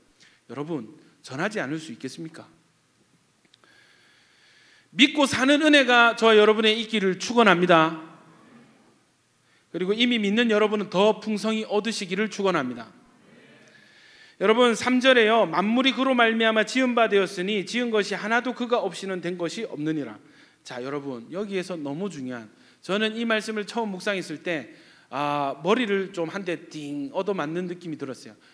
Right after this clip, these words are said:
왜요? 어, 어릴 때부터 "세상은 누가 만들었죠? 천지창조 누가 하셨죠? 하나님, 하나님이, 하나님 누구시죠? 창조주 하나님이요. 아, 잘했어요, 근조하리." 막 이런, 이런 식으로 잘 배우고 자랐죠. 그죠? 근데 요한복음 묵상하면서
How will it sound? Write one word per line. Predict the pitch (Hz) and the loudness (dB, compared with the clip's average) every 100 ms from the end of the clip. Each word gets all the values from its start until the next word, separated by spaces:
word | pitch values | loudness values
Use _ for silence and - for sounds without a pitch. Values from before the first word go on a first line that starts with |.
| _ | _
왜요? | 147 180 196 185 - - - _ | -2 -2 -2 -6 -20 -20 -20 _
어, | 175 | -4
어릴 | 185 269 233 | 2 2 2
때부터 | 202 180 185 160 156 120 - - - - - | -2 -2 0 0 0 -4 -14 -20 -20 -20 -20
"세상은 | - 269 254 294 277 | -2 0 2 2 6
누가 | 285 | 6
만들었죠? | 285 277 285 277 277 262 | 6 4 2 2 0 -2
천지창조 | 311 311 294 285 269 | -2 -4 -4 -4 -4
누가 | 277 269 | -2 -2
하셨죠? | 262 269 - | -2 -4 -2
하나님, | 233 294 285 285 269 240 - - _ | -4 -2 -4 -2 -4 -6 -12 -20 _
하나님이, | 233 233 285 269 240 247 269 220 - - - | -12 -6 -2 -2 0 0 0 -2 -8 -18 -4
하나님 | 262 277 240 | 2 2 2
누구시죠? | 262 277 254 269 262 254 - - | 0 -2 -2 2 2 0 -12 -8
창조주 | - 320 302 320 302 | 0 2 2 2 2
하나님이요. | 294 294 294 269 277 240 | 2 2 0 0 0 -2
아, | 226 269 | -6 -8
잘했어요, | 247 226 277 277 254 | -6 -6 -6 -4 -4
근조하리." | 247 233 247 202 | -4 -2 -2 -2
막 | 160 | -4
이런, | 196 269 277 | -2 -2 0
이런 | 233 254 | 2 2
식으로 | 214 180 151 | 0 -6 -8
잘 | - 165 - | -6 -8 -6
배우고 | 156 151 120 | -6 -6 -8
자랐죠. | 127 120 - _ _ _ _ _ _ _ | -12 -14 -18 _ _ _ _ _ _ _
그죠? | 262 214 220 - - - _ | -2 0 0 -4 -20 -20 _
근데 | - 269 | 0 4
요한복음 | 247 359 392 311 | 6 6 4 2
묵상하면서 | 220 196 233 202 160 135 180 180 110 - | 0 -2 -2 0 -4 -4 -4 -4 -8 -18